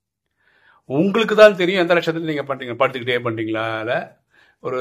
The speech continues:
ஒரு டிசிப்ளினோட பண்றீங்களா, உங்களுக்கும் இறைவனுக்கு மட்டும்தான் வெளிச்சம். அந்த டைம் என்ன பண்ணணும் அப்படின்னு பாத்தீங்கன்னா,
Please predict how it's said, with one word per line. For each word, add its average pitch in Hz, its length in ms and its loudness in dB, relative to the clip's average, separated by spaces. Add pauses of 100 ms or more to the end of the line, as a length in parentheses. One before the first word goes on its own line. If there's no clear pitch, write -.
ஒரு 120 200 -4
டிசிப்ளினோட 180 600 2
பண்றீங்களா, 160 360 0
உங்களுக்கும் 214 560 0
இறைவனுக்கு 190 340 -2
மட்டும்தான் 196 400 0
வெளிச்சம். 190 360 -14 (1120)
அந்த 262 440 4
டைம் 226 260 -2
என்ன 165 200 0
பண்ணணும் 127 460 -8
அப்படின்னு 135 300 -12
பாத்தீங்கன்னா, 107 440 -14